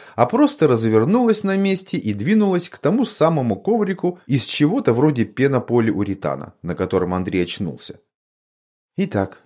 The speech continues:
что вы решили?» спокойно спросила инопланетянка, усаживаясь на коврик. «То есть, как это мы?»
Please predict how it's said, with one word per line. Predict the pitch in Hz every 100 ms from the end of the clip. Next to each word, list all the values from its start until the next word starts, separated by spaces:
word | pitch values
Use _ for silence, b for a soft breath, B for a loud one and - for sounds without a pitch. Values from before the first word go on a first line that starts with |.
| _ _
что | - - - 196
вы | 233
решили?» | 226 214 - 95 82 - -
спокойно | - - 85 147 95
спросила | - - 101 - 110
инопланетянка, | 107 107 90 - 82 82 82 180 196 190
усаживаясь | 156 - - 90 90 87 87
на | 92
коврик. | 85 80 62 - _ _ _ _ _ _
«То | -
есть, | 90 85 - -
как | - 110 -
это | 92
мы?» | 113 123 -